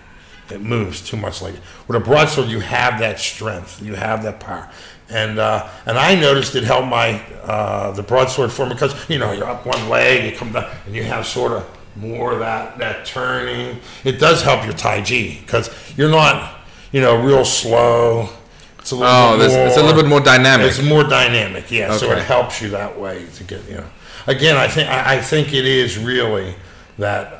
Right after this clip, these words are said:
Speaker 1: uh, Yang Yuting, Wang Peixiang, that they not only pr-, practiced it, but they taught, and they wanted to be able to trans-, uh, transmit the information to other people, to
Speaker 2: Okay.
Speaker 1: keep the art alive,
Speaker 2: Yeah,
Speaker 1: you know what
Speaker 2: yeah,
Speaker 1: I mean?
Speaker 2: yeah.
Speaker 1: So, um,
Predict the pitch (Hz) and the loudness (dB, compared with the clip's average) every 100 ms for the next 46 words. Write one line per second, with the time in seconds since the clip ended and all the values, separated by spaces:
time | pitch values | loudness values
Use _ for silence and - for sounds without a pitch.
0 | 98 95 90 87 95 104 117 120 120 110 | -10 -10 -10 -10 -6 -6 -6 -10 -8 -6
1 | 107 101 104 107 - 104 - 107 98 95 | -6 -6 -6 -6 -8 -6 -6 -6 -6 -8
2 | 95 - - - 120 - 113 117 123 135 | -12 -16 -18 -10 -8 -2 -2 0 0 0
3 | 139 143 147 135 113 - - - - 143 | 0 0 2 0 -2 -10 -18 -18 -6 -2
4 | 143 110 120 113 - - - 107 110 104 | -2 -4 -8 -10 -16 -14 -6 -6 -4 -8
5 | - 139 139 113 117 117 113 120 156 156 | -4 0 0 0 -2 -2 0 -2 0 -2
6 | 151 123 123 123 127 123 117 - 123 107 | -4 -8 -2 0 0 -2 -6 -6 -4 -4
7 | 101 - - - - - - 135 123 123 | -6 -12 -20 -20 -20 -10 -4 -2 -2 -6
8 | - 123 110 104 - 135 117 - 120 104 | -6 -2 -2 -2 -4 -4 -4 -4 -6 -6
9 | 104 98 - 98 101 101 - 90 90 - | -8 -8 -8 -8 -8 -8 -10 -10 -12 -12
10 | 104 98 - - - 98 - - 175 135 | -12 -10 -12 -14 -10 -2 -2 0 -2 0
11 | 143 143 117 127 156 123 - 113 104 92 | 2 2 2 2 2 2 -2 0 2 2
12 | 123 113 143 139 117 107 87 - - 147 | 0 0 -2 -4 -2 -2 -2 -6 -4 0
13 | 120 117 117 117 131 123 120 117 110 | 2 2 0 -2 -2 -2 0 -2 -6